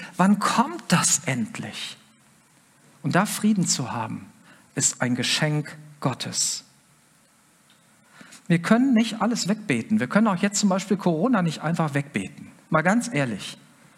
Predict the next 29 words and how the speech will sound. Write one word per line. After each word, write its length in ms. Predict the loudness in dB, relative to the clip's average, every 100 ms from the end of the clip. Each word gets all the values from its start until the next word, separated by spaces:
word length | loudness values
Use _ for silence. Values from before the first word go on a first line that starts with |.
| _ _ _ _ -2
Das 160 | 0
ist 120 | 2 2
jetzt 300 | 2 2 2
da. 460 | 4 2 -2 -6 -20 -20 -20 -20 -20 _ _ -4 4
Mir 220 | 6 6
erschließt 420 | 0 4 4 4
sich 160 | 2 4
noch 140 | 6
nicht, 380 | 6 4 2 -10 -14 -20 -20 -20 _ 2
was 220 | 2 4
Gott 180 | 4 4
dadurch 300 | 4 2 2
tun 340 | 2 4 4
will, 320 | 4 4 2 0 -12 -18 -4
aber 160 | 2 2
ich 140 | 4
weiß 300 | 2 2 2
eins, 640 | 2 2 0 0 -2 -6 -8 -20 0
wir 200 | 2 4
können 360 | 4 4 4 0
in 120 | 0
dieser 280 | 2 2 0
Zeit 340 | 0 0 0 -4
etwas 320 | -4 -4 -2
tun. 320 | -4 -2 0
Wir 160 | 0 0
tun 240 | 2 4
ja 140 | 2
auch 240 | 2 -4